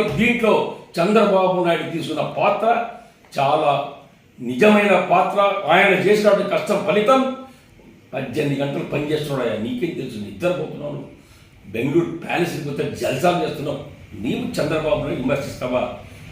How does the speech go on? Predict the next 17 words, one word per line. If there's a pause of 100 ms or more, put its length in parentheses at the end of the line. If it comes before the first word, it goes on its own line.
(240)
ఇప్పటికైనా
జాగ్రత్త
చెప్తా,
నిజాలు
నిజాలు
తెలుసుకొని
మాట్లాడు. (520)
కొందరు
పక్కన
నీ
ఉన్న
చెంచాలు
ఉన్నారు, (320)
ఆ
చెంచాలు
కూడా
చెప్తున్నా,